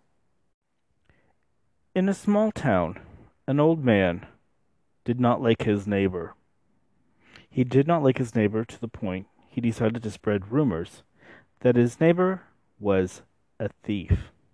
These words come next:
One day, there was an actual theft in that neighborhood, and as a result, the neighbor was deemed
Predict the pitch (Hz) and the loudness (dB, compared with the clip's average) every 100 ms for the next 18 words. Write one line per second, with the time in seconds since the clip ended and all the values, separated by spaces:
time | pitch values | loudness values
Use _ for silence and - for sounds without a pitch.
0 | _ _ _ _ _ _ - - _ 107 | _ _ _ _ _ _ -20 -20 _ -2
1 | 143 185 165 113 95 117 _ _ - 117 | 0 2 4 6 4 0 _ _ -6 -4
2 | 110 104 92 110 - 120 113 - 110 107 | -2 0 0 0 -6 -8 -10 -6 -6 -4
3 | - 101 104 - 165 135 - - - _ | -6 -6 -6 -6 2 2 2 -8 -20 _
4 | _ 110 104 95 92 98 104 98 95 - | _ -4 0 -2 -2 -2 -2 -2 -8 -6
5 | 82 - _ _ _ _ _ _ 135 139 | -8 -8 _ _ _ _ _ _ -2 2
6 | 143 - 160 180 - 95 92 - - _ | 0 0 -4 -4 0 2 2 -4 -20 _
7 | _ _ _ _ 110 113 151 143 92 98 | _ _ _ _ -4 -2 -2 0 -2 -4
8 | - _ _ _ _ _ _ _ _ _ | -10 _ _ _ _ _ _ _ _ _
9 | _ - 143 92 127 - - _ _ _ | _ -8 -4 -4 -6 -14 -20 _ _ _
10 | _ _ _ _ _ _ _ _ _ _ | _ _ _ _ _ _ _ _ _ _
11 | _ - 196 151 160 | _ -6 -2 -2 -6